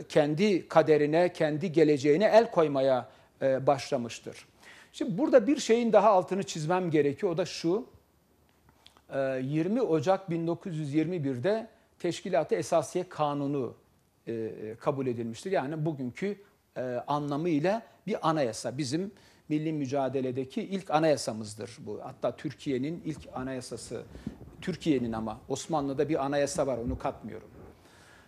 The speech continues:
E, şimdi bu Teşkilat-ı Esasiye, e, Kanunu'na baktığımızda yine, e, şunu, e, görüyoruz. Halkın kendi geleceğine el koyduğu,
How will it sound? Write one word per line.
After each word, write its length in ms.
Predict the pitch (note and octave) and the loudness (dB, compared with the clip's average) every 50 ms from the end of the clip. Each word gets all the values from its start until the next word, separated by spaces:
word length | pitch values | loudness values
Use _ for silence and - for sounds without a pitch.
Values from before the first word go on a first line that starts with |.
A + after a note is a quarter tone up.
| - - - | -20 -8 -4
E, 200 | C3 C3+ C3 C3 | -2 -2 -2 -2
şimdi 320 | - - C4+ F4+ D#4 G#3 | -4 -4 -4 -2 -2 -2
bu 100 | G3 C4 | -2 -4
Teşkilat-ı 580 | - - G#3+ G#3+ - - A#3 B3 C4 B3+ B3+ A#3 | 0 2 2 2 2 0 2 2 2 4 4 2
Esasiye, 840 | G#3 F#3+ - - G#3+ G#3 F#3+ - - A#3 A#3+ A#3+ A#3 G#3 D#3+ - - | 2 2 2 2 2 2 2 -2 -4 0 2 4 4 4 2 0 -4
e, 360 | D3 D3 D3 C#3+ C#3+ C#3+ C#3 C#3 - | -4 -2 -2 -2 -2 -2 -4 -6 -10
Kanunu'na 720 | - - F3+ G3 A3 A3+ G#3+ G3 F3 E3+ F3 G3+ G3+ F3 | -6 -2 -2 0 0 0 -2 -2 -2 -2 0 0 2 2
baktığımızda 720 | E3+ D3+ - - - - D3 D3 C#3+ C#3+ C#3 C3 - G#3+ | 2 2 0 -2 -4 -4 -2 -2 -2 -4 -6 -4 -2 -2
yine, 480 | G3+ F3 G#3 G3+ E3+ E3+ G3 G#3 G#3 - - _ _ _ _ _ - - _ _ _ - - | -2 0 0 0 0 0 -2 -2 -6 -10 -18 _ _ _ _ _ -20 -20 _ _ _ -8 -4
e, 240 | C3 C3 C3 C3 C3+ F3+ | -4 -2 -2 -4 -4 -6
şunu, 500 | - - - E3 G3 A3 G3+ D#3+ B2+ - - - - | -8 -6 -2 0 2 2 0 0 -2 -8 -14 -14 -12
e, 280 | C#3 B2 B2 B2 A#2 A#2 | -8 -8 -6 -6 -6 -6
görüyoruz. 640 | C#3+ B2+ C#3 C#3 B2+ B2+ C3 D3 F#3 G#3 - - - _ _ _ _ _ _ | -4 -2 0 0 0 0 0 -2 -2 -4 -6 -10 -18 _ _ _ _ _ _
Halkın 540 | - - - E3+ E3 E3+ D#3+ - - C#4+ B3+ | -14 0 2 2 2 2 0 -2 -4 -6 -6
kendi 720 | - - E3 D#3 D#3+ F3 E3+ G#3+ B3 G#3+ E3 B2+ - - - _ _ - | -2 -2 -2 -2 0 0 2 4 6 6 4 4 0 -4 -14 _ _ -2
geleceğine 640 | C3+ C#3+ D3 D3 D3 C#3+ B2 D3 D3 C#3 C#3 C#3 C3 B2 | 2 2 4 4 4 4 4 2 2 2 2 0 0 2
el 160 | C#3+ D3+ D#3 | 2 2 2
koyduğu, 600 | D#3+ - - D3+ C#3 C3 A#2+ B2+ B2+ C3+ D3 D#3+ | 0 0 2 2 2 2 0 -2 -2 -2 -4 -6